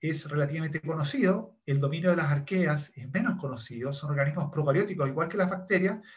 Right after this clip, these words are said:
pero que están filogenéticamente más, eh, cercanos a las eucarias, y las eucarias probablemente son los organismos más conocidos,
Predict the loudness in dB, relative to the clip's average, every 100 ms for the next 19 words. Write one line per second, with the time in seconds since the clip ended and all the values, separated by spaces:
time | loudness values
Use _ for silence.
0 | -20 -8 2 4 4 2 2 4 4 2
1 | -8 -4 2 2 2 0 -2 -2 0 0
2 | 0 0 0 0 -6 _ _ _ _ _
3 | _ -2 -2 0 -2 2 2 2 -2 -6
4 | _ -2 0 0 -2 -14 _ -4 -2 2
5 | 2 2 -4 -12 _ -20 -14 -2 0 4
6 | 4 4 4 4 2 4 6 6 2 -2
7 | -2 0 0 0 -2 -2 -2 0 0 -2
8 | -2 0 0 -2